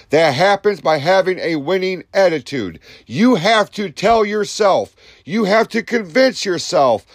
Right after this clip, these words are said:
that you deserve that spot. You are going to earn that spot.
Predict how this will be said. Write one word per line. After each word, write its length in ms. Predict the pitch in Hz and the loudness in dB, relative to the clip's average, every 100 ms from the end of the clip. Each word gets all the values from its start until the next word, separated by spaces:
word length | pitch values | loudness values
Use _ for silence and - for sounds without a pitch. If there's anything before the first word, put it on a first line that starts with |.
| - - | -20 -6
that 320 | 180 180 151 - _ _ | 2 2 2 -6 _ _
you 360 | _ 123 226 285 | _ -2 2 2
deserve 920 | - 214 160 220 240 208 175 131 - | 2 -2 0 2 4 2 -2 -8 -6
that 260 | 175 190 151 | 0 0 0
spot. 540 | - - 165 120 95 _ - - | -8 -2 0 0 -4 _ -20 -12
You 240 | 170 247 | -2 2
are 100 | 226 | 2
going 280 | 165 233 220 | 2 0 0
to 220 | 226 202 - | -6 -8 -6
earn 560 | 254 269 254 190 110 82 _ _ | 0 4 4 2 -2 -12 _ _
that 260 | 160 180 - | 2 2 0
spot. 560 | - 160 151 110 - | -6 0 2 2 -2